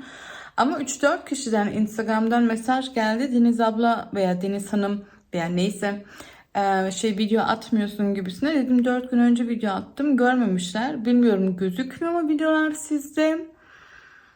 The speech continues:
Yoksa farkına mı varmadınız? O yüzden her zaman diyorum arkadaşlar zili, e, açık bırakın.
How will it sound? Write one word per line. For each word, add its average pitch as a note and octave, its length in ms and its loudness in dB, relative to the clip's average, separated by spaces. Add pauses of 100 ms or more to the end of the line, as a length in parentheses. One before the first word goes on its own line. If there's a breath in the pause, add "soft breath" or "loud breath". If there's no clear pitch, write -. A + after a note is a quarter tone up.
(440 soft breath)
Yoksa A#3 380 2
farkına G#3 460 0
mı G3 180 0
varmadınız? F3+ 640 0
O C4 160 2
yüzden B3 240 2
her A#3+ 200 4
zaman A3+ 540 0
diyorum A3 280 2
arkadaşlar G3 720 -2
zili, G#3 760 -2 (440)
e, F#3 60 -2 (320)
açık G#3 340 -8
bırakın. A#3 420 -2